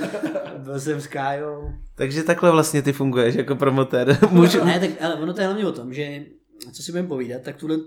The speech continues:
Speaker 1: tý branži, tak ten leden je totálně mrtvej. Jo, když se nic neděje, nikdo nic nedomlouvá,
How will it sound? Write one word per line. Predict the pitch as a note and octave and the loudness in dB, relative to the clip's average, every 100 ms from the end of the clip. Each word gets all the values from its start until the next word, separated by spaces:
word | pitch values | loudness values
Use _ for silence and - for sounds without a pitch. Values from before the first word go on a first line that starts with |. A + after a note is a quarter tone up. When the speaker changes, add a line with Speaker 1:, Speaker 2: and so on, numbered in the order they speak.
| - | -10
Speaker 1:
tý | F3 E3+ | -14 -10
branži, | D3+ C3 A2+ A2+ | -6 -8 -8 -10
tak | C3 | -6
ten | D#3 | -4
leden | D3+ C#3 C#3+ | -4 -2 -4
je | |
totálně | D3 C3+ C3+ C#3+ | -6 -8 -6 -4
mrtvej. | C3 A#2+ - F#2+ - _ _ - | -6 -6 -8 -8 -16 _ _ -14
Jo, | C3+ | -8
když | C3+ | -6
se | D3+ | -8
nic | C3+ | -8
neděje, | C3 C3 D3 D3+ D3+ | -8 -4 -4 -6 -10
nikdo | C#3+ | -10
nic | C3+ | -10
nedomlouvá, | C3 B2 C3+ C#3+ C#3+ C#3+ C#3 C#3+ | -10 -10 -8 -8 -8 -8 -8 -12